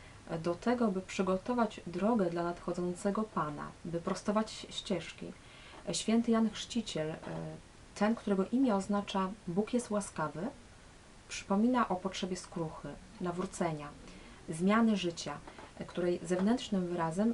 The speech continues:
jest udzielany przez Niego chrzest. Spróbujmy więc w tym drugim tygodniu Adwentu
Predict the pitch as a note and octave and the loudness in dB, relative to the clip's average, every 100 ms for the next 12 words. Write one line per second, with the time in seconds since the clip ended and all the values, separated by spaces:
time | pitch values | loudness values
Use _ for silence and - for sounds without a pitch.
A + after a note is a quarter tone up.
0 | G3+ G3+ - - G#3 G#3 G#3+ C4 B3+ A3+ | 2 -2 -2 -2 4 6 6 4 0 0
1 | G#3 G3+ F#3 - - - - - - - | 2 4 2 -2 -8 -8 -10 -14 -16 -18
2 | - - - G#3 - A3+ - - - - | -18 -20 -18 -16 -14 -14 -16 -16 -14 -12
3 | - - A3+ A3 E4+ A#3+ F#3+ F#3 F3+ - | -12 0 2 4 4 4 4 2 0 -6
4 | - - F#3 F3+ A3+ C4 B3 G#3+ G#3+ G#3 | -8 -2 0 2 2 2 2 2 2 2
5 | G#3 F#3+ F3 E3+ D#3 - | 2 -2 -2 -2 -2 -6